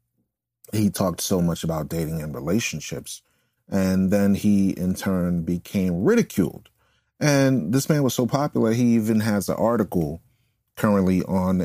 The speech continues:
N B C News. So Kevin Samuels, a YouTuber who became known for his controversial relationship advice, has died.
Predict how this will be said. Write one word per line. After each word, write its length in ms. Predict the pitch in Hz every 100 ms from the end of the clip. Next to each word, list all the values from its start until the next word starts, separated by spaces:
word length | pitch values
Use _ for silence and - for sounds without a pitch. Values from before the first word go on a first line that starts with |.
| -
N 220 | 101 101
B 200 | 101 107
C 280 | - 127 135
News. 640 | 170 196 104 - - - _ _ _ _ _ _ _ _ _ _ _ _ _ _ _ _ _ _ -
So 260 | - 123 -
Kevin 340 | - 185 202
Samuels, 600 | - 98 95 92 95 -
a 220 | - 95
YouTuber 600 | 95 113 - 117 110 107 104
who 160 | 104
became 380 | 92 - 98 92
known 260 | 98 110 117
for 160 | 101
his 100 | 92
controversial 760 | - 107 101 95 95 92 - 85
relationship 560 | 85 92 - 95 -
advice, 420 | 85 82 95 92 -
has 160 | 80
died. 420 | 98 95 92 92